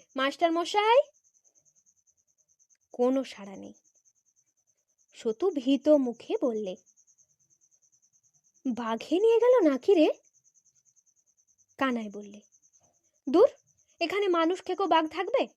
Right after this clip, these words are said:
হ্যাঁ?" "না, নেই, তোকে বলেছে।" "তবে গেলেন কোথায়?"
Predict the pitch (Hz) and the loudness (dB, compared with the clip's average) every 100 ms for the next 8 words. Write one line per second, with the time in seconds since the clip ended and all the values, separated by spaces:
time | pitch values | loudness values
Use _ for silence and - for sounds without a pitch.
0 | - 311 - _ _ _ _ _ _ _ | -4 -2 -2 _ _ _ _ _ _ _
1 | _ _ _ _ _ _ _ _ _ _ | _ _ _ _ _ _ _ _ _ _
2 | _ - 247 254 254 320 330 285 _ _ | _ -10 -6 -4 -2 -2 -2 -8 _ _
3 | - 285 339 269 269 392 - 311 247 _ | -14 -8 -6 0 0 0 -4 -8 -8 _
4 | _ _ _ _ _ _ _ _ _ _ | _ _ _ _ _ _ _ _ _ _
5 | _ _ _ _ _ _ _ _ _ _ | _ _ _ _ _ _ _ _ _ _
6 | _ 359 392 359 403 539 508 370 262 233 | _ -4 -2 0 2 2 0 -2 -2 -10